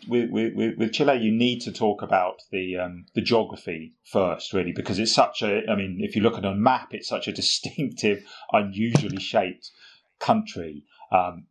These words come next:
long and thin, it's roughly four thousand three hundred kilometers long. Um, so that's roughly the equivalent of traveling from Alaska to Georgia. Um, but its width, on average, is only a hundred eighty kilometers.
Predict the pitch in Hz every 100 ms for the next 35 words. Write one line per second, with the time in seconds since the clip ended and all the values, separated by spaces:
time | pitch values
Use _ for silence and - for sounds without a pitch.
0 | _ 113 117 135 143 131 101 98 131 131
1 | 151 - 107 - 110 - 104 98 95 95
2 | 120 113 113 107 101 98 95 - 107 98
3 | 101 104 101 117 127 135 123 131 135 151
4 | - _ - _ - 90 87 82 - -
5 | - 113 - 107 104 113 101 98 92 110
6 | 90 90 - 90 92 101 - - 98 92
7 | - 127 143 170 175 - _ - - -
8 | - 98 101 - 123 123 104 143 170 -
9 | _ _ - 127 135 139 - 107 104 98
10 | 110 104 104 104 98 101 98 - 101 92
11 | 87 - - - -